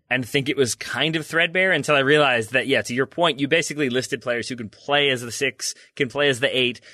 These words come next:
Maybe a couple of them can do the number ten job if the situation requires,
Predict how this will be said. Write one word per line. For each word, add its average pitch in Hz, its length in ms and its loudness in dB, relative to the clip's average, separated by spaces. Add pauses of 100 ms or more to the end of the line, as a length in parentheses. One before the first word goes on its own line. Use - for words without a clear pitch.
(200)
Maybe 185 200 0
a 170 40 2
couple 185 220 0
of 156 60 2
them 147 200 2
can 220 340 2
do 208 140 4
the 196 100 2
number 190 200 2
ten 185 220 0
job 160 260 2
if 151 180 -4
the 147 80 -4
situation 131 520 0
requires, 156 600 2